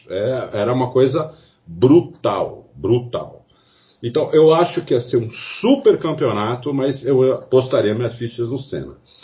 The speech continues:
Em noventa e seis, é, a, a Williams ganhou. Então, o Senna lá ganha, ganhar também. Aí o Senna ia pra, ia, ia pra Ferrari. E, é,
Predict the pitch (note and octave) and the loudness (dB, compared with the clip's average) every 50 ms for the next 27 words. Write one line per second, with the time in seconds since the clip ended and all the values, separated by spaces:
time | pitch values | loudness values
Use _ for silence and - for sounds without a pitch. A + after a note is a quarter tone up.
0 | - - _ _ - D#4+ D#4+ D#4 C#4+ F#3+ E3 C#3+ C#3 C#3 F#3 F#3 F3+ - - F3 | -20 -20 _ _ 0 2 4 4 6 6 6 4 6 6 6 6 6 4 4 6
1 | F3 F#3+ F3+ F#3+ - - - _ _ _ _ _ - - F#3+ F3+ - - B2+ E3 | 6 6 4 2 -10 -20 -20 _ _ _ _ _ -6 -4 -2 -2 -4 -4 -2 -2
2 | E3+ D#3+ - D#3 D#3+ D#3+ F#3 G3+ F#3+ E3+ C3+ A#2+ A#2 F#2 F2+ E2 D#2 - - _ | -2 0 2 2 4 4 4 6 4 2 2 2 -2 -2 -2 -4 -6 -8 -10 _
3 | - D3 - - A2+ A#2 - - E3 D3+ D3+ E3 E3 C#3+ B2+ A#2+ C3+ C3+ B2+ B2 | -8 -8 -8 -6 -8 -8 -4 -2 0 0 0 0 0 0 0 0 0 0 0 2
4 | B2+ C3+ C3 B2+ B2+ A2+ F2+ E2+ F2+ - - F#2 D#2+ C#2+ - - _ _ _ _ | 2 2 2 2 0 0 -2 -4 -6 -4 -6 -6 -6 -6 -14 -18 _ _ _ _
5 | _ _ _ _ _ _ _ _ _ - _ _ _ _ _ _ _ - E3 F3+ | _ _ _ _ _ _ _ _ _ -20 _ _ _ _ _ _ _ 0 2 2
6 | A3 A#3+ - - - - G3 G#3+ G#3 G#3+ A3 G#3 G#3 - G3+ D#3+ D#3 - - D3+ | 2 2 0 -2 4 4 4 6 4 2 0 -2 -2 -2 -4 -6 -6 -6 -2 0
7 | F3+ F#3+ E3 B2 - - - - - - _ _ _ _ _ - D#3 D3 E3+ D3+ | 2 2 0 0 -6 -12 -16 -18 -20 -20 _ _ _ _ _ -8 -4 -2 -2 -2
8 | - - D#3+ D3+ - F#3 F3 C#3+ C3+ G#2 D#2 - - - _ _ _ _ _ _ | -2 -4 -6 -4 -2 -2 -2 -2 -4 -6 -8 -10 -14 -18 _ _ _ _ _ _
9 | _ _ _ _ _ _ _ _ _ _ _ _ _ _ _ - F#3 E3+ F#3+ G#3+ | _ _ _ _ _ _ _ _ _ _ _ _ _ _ _ -8 -6 -4 -2 -2
10 | G3+ - - C3+ C3+ B2+ A#2+ A2 G#2 G2 F#2+ F#2 F2 F2 D#2+ D#2+ - - | -4 -2 2 4 4 4 6 4 2 2 0 -2 -4 -4 -6 -8 -10 -14